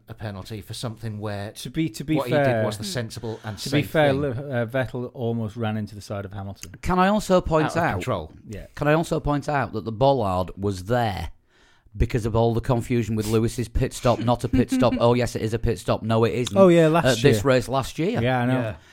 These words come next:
Speaker 2: Yeah.
Speaker 4: That bollard was only put there. Th-, uh, they were, they were even calling it the Lewis rule on
Speaker 2: Yeah.
Speaker 4: Thursday.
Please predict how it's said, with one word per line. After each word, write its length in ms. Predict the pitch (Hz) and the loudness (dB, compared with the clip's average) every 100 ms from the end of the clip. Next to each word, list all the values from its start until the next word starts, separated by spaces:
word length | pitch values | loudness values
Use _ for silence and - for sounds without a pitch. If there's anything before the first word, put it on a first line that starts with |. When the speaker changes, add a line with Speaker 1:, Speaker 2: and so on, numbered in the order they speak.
| - | -8
Speaker 2:
Yeah. 140 | 113 | 0
Speaker 4:
That 180 | 135 143 | 2 6
bollard 340 | 147 139 127 | 6 8 6
was 160 | 123 127 | 4 2
only 160 | 123 120 | 2 2
put 300 | 151 156 95 | 4 4 4
there. 260 | 95 104 | -2 -2
Th-, 120 | 107 - | -2 4
uh, 220 | 131 131 | 6 4
they 80 | 131 | 4
were, 100 | 147 | 2
they 160 | 127 | 4
were 80 | 151 | 4
even 160 | 143 143 | 4 2
calling 320 | 151 165 175 | 4 4 4
it 80 | 98 | 2
the 80 | 110 | 4
Lewis 340 | 135 185 - | 6 4 2
rule 260 | 120 92 87 | 0 -2 -2
on 80 | 98 | -2
Speaker 2:
Yeah. 60 | |
Speaker 4:
Thursday. 500 | - - - 101 87 | 2 4 2 -2 -4